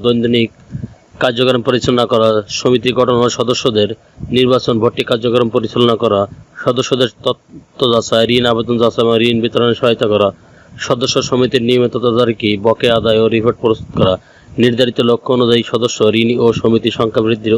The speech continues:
উদ্যোগ গ্রহণ করা, সঞ্চয় ফেরত কিস্তি সমন্বয় কার্যক্রম সঠিকভাবে স্পন্দন করা, সংশ্লিষ্ট রেজিস্টার ও দলিলাদি হালনাগাদ সংরক্ষণ করা, দায়িত্বপ্রাপ্ত এলাকার তথ্য সংগ্রহ,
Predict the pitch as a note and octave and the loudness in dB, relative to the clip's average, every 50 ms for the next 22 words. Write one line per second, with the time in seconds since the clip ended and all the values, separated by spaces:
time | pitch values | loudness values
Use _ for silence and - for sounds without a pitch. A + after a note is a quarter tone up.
0 | A#2+ G#2+ G#2 G#2 A2 - - - A#2 G#2+ G#2+ G#2 F#2+ - G2+ G2 F#2+ - - - | -2 -4 -4 -4 -4 -4 -4 -2 0 2 2 2 0 -2 -4 -6 -8 -10 -14 -20
1 | _ - - _ _ _ _ _ - - - - C3+ C3 B2 A2+ C3+ B2+ A#2 B2+ | _ -20 -20 _ _ _ _ _ -10 -6 -2 0 0 0 0 -2 -2 -2 0 -2
2 | B2 A2+ B2+ A#2 - - C3+ - - - C#3 - - C3 B2+ B2+ B2 B2 B2+ - | -2 -2 -2 -4 -4 -4 -6 -6 -4 -2 -2 -2 0 0 0 2 2 0 0 0
3 | - B2+ A#2+ A2+ A2+ A#2 A2+ A#2 A#2 A2+ G#2+ - B2 A#2+ B2+ A2+ B2+ B2+ B2+ B2+ | 0 -2 -2 0 0 0 2 2 2 0 -2 -2 -2 -2 0 2 2 2 2 2
4 | C3+ A#2+ - - C3 A#2+ A#2+ A#2 A2+ G#2 A#2+ G#2+ G2 G2 G2 - _ - - - | -2 -6 -8 -6 -4 -2 0 0 0 0 0 0 0 0 -2 -4 _ -16 -20 -20
5 | - _ - - - C3+ B2+ A2 A#2+ B2+ A#2+ G#2 - D3 B2 A2+ A#2 A2+ - - | -20 _ -14 -8 -4 -4 -2 -2 -2 -2 -2 -2 0 0 0 0 0 0 0 0
6 | - C#3+ B2+ A#2 A#2 A#2 A#2 G#2 G2+ - - - _ _ - - A2+ A2+ B2+ C3 | 0 0 2 2 2 2 0 -2 -4 -8 -16 -20 _ _ -10 -6 0 2 2 2
7 | C3 B2+ B2+ B2 A2 A#2 A#2+ A2+ G2+ A2+ A#2+ A#2+ A#2+ A2+ A#2 A2+ G2+ A#2+ A2 - | 2 2 0 0 0 0 0 2 2 2 2 2 2 0 0 0 -2 -2 -2 -2
8 | B2 A#2 A#2 B2 A#2 - B2 A#2+ A2 A2 F#2+ G2 G2 F#2 - _ _ - - - | 0 0 0 0 0 -2 -4 -2 -2 -2 0 0 -2 -4 -6 _ _ -20 -20 -20
9 | - - F#2 - - A#2 A#2+ - - - A#2+ G#2+ A#2+ B2+ A#2 - - C#3 B2+ A#2+ | -8 -6 -4 -2 0 0 -2 -2 -4 -4 -4 0 0 0 0 0 0 -2 0 0
10 | A#2 A#2+ A2+ - G#2 G#2 G#2 G#2+ G#2 G#2 - - B2+ B2+ - - C3 - - C3+ | 0 0 -2 -2 -2 -2 0 -2 -4 -6 -4 -4 -4 -4 -2 -4 -4 -4 -2 -2
11 | B2 A#2 A#2+ A2 A2+ | 0 0 2 2 2